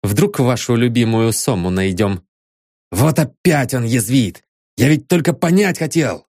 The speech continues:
Уж больно господин Лебедев весомо рассказывал. Ванзаров меня в гостиную отправил, сам комнатой занялся.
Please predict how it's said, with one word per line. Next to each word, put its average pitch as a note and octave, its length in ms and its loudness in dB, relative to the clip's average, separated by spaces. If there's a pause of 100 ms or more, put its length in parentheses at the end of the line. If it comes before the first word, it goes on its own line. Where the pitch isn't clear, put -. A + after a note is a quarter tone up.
Уж G2+ 240 -2
больно D3+ 400 2
господин C#3 420 0
Лебедев B2 580 0
весомо B2+ 540 0
рассказывал. G#2 760 -4 (880)
Ванзаров C3 760 0
меня D#3+ 300 2
в A#2+ 80 -4
гостиную D3 720 0
отправил, F2+ 480 -6 (240)
сам F#3 440 0 (120)
комнатой G#2+ 680 -2
занялся. A2 580 -2